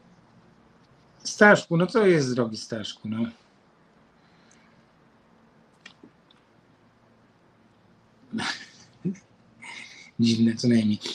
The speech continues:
Dobra, no więc wracając do, y, do, y, z tych,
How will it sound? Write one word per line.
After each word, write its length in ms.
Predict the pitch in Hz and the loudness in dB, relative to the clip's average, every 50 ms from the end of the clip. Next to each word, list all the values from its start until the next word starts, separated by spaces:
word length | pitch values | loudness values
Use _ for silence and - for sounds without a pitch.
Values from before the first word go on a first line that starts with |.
| - - | -4 4
Dobra, 220 | 156 160 139 131 131 | 4 4 6 6 6
no 120 | 135 139 | 6 6
więc 140 | 147 143 135 | 6 6 6
wracając 540 | 139 143 143 - 160 151 147 139 127 123 127 | 4 4 4 4 2 2 4 2 0 0 0
do, 380 | 135 139 135 135 131 135 131 135 | 0 0 2 2 0 0 -2 -4
y, 520 | 147 127 127 127 123 123 123 123 120 131 - - | -6 -6 -4 -4 -4 -4 -4 -4 -4 -6 -8 -12
do, 600 | 117 117 123 127 123 123 123 123 123 123 123 135 135 | -12 -6 -4 -2 0 0 0 0 0 -2 -2 -4 -4
y, 380 | 123 120 117 120 117 117 120 120 117 127 - - - - - - - - - - - - | -4 -2 -2 0 0 0 0 0 0 -2 -4 -8 -18 -20 -20 -20 -20 -20 -20 -20 -20 -20
z 260 | - - - - - | -20 -20 -20 -18 -12
tych, 220 | - - 120 107 | -6 -6 -6 -6